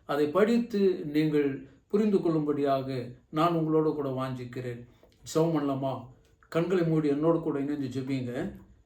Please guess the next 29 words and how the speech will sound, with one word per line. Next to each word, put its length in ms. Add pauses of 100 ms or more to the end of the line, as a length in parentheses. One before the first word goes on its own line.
கண்களை 360
மூடி 260
ஆண்டவரை 220
நோக்கி 220
பார்த்து 420
ஜெபம் 40
பண்ணலாமா? 480 (400)
நல்ல 320
பிதாவே, 560
இந்த 140
நல்ல 240
வார்த்தைக்காய் 580 (120)
ஸ்தோத்திரம். 360 (640)
இந்த 200
நாளை 220
ஆசீர்வதிங்க, 880
பலப்படுத்துங்கப்பா. 1000 (560)
பத்து 340
மாதங்களை 520
கடந்து 360
வந்து 260
பதினோராவது 640
மாதத்தை 480
காணும்படியாய் 600
தேவன் 240
செய்த 260
கிருபைக்காக 680
நன்றி 340
செலுத்துகிறோம். 580